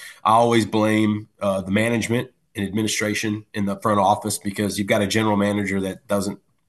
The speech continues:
really know wha-, how to be a general manager, and you've got a lot of nepotism throughout that program, throughout that franchise until last Saturday.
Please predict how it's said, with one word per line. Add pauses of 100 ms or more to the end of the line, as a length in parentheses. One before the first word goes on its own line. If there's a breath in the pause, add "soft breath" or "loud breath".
really
know
wha-,
how
to
be
a
general
manager,
and
you've
got
a
lot
of
nepotism (460 loud breath)
throughout
that
program,
throughout
that
franchise (1120 loud breath)
until
last
Saturday.